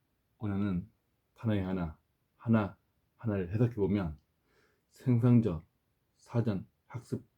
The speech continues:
변화기라고 할 수 있습니다. 챗지피티에 개발한 언어 모델은 인공지능입니다. 왜 대단한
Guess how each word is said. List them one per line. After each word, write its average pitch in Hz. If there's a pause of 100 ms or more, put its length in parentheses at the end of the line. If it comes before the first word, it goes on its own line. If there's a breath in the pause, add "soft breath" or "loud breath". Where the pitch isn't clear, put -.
변화기라고 95 (400)
할 104
수 - (160)
있습니다. 87 (1500)
챗지피티에 127
개발한 101
언어 110
모델은 92 (280)
인공지능입니다. 113 (260)
왜 104
대단한 98